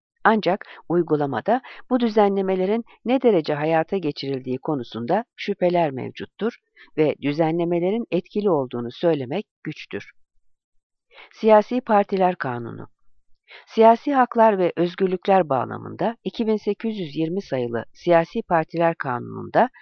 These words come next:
anayasanın onuncu maddesiyle de öngörülen kanun önünde eşitlik ilkesi düzenlenmiştir. Kanunun seksen ikinci maddesi, siyasi partilerin bölgecilik veya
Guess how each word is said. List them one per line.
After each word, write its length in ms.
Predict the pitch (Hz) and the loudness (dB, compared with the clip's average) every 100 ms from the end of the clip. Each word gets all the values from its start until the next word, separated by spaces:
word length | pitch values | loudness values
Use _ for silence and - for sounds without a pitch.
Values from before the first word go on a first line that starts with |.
| - - - - | -20 -20 -6 2
anayasanın 600 | 220 254 247 226 226 233 | 4 4 0 -2 -2 -2
onuncu 420 | 180 214 214 208 220 | -2 -2 -2 -4 -2
maddesiyle 680 | 139 131 117 - 131 120 120 | -4 -4 -10 -8 -6 -6 -4
de 60 | |
öngörülen 720 | - 165 160 107 104 120 214 - - - | -2 -2 -2 -6 -6 -6 -6 -10 -20 0
kanun 360 | 175 175 254 | 4 4 2
önünde 440 | 254 202 190 196 165 | -2 -2 -2 -2 -4
eşitlik 440 | 156 165 - 139 _ - | -4 -8 -6 -8 _ -8
ilkesi 500 | 151 143 131 - 202 | -6 -6 -8 -8 -6
düzenlenmiştir. 960 | 196 160 147 135 131 117 - - 110 - _ _ _ _ _ - | -4 -2 -2 -2 -6 -6 -8 -8 -14 -18 _ _ _ _ _ -10
Kanunun 440 | - 185 208 220 269 | 4 6 6 2 0
seksen 400 | - 214 - 214 | 0 -2 0 -2
ikinci 360 | 208 220 220 | 0 -4 -2
maddesi, 600 | 220 139 - 151 - 208 - - - - | -2 -2 -4 -14 -4 -4 -4 -14 -20 -18
siyasi 480 | - 160 151 - 254 | 0 2 2 0 -4
partilerin 680 | 240 214 - 190 180 214 - _ | 2 2 2 -2 0 -2 -4 _
bölgecilik 720 | 170 165 160 160 202 262 - | 2 2 2 -4 -2 -6 -4
veya 340 | 170 151 135 | -2 0 0